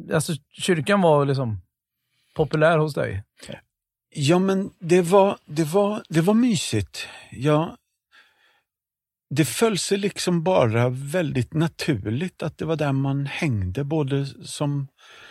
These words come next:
Speaker 2: som barn och sen blivande tonåring. Det var Pingstkyrkan i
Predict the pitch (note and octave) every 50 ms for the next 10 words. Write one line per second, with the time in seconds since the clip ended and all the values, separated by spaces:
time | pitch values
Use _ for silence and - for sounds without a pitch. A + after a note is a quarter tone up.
0 | - - _ - - - D#3 C#3+ C3 B2+ A#2+ B2 B2 B2 C3 D3 D#3 D#3 D3 C#3+
1 | C#3+ B2+ - - D3 C3+ C3 C3 C3 B2+ B2 C#3 C#3+ D3 C#3+ C3 A#2 A#2+ A#2+ A#2+
2 | A#2 A#2+ A#2 - - - D#3+ C#3+ C3 A#2+ A2+ A2 A2 A2+ A#2+ B2+ C3 C3+ C3 B2
3 | A#2+ B2 B2 C3 - D#2 C#3+ C#3 C3+ C#3 C3+ - - D#3 D3+ C3+ A2+ - - -
4 | - B2 B2 A#2+ - - B2+ A#2+ A#2+ B2 B2 A#2+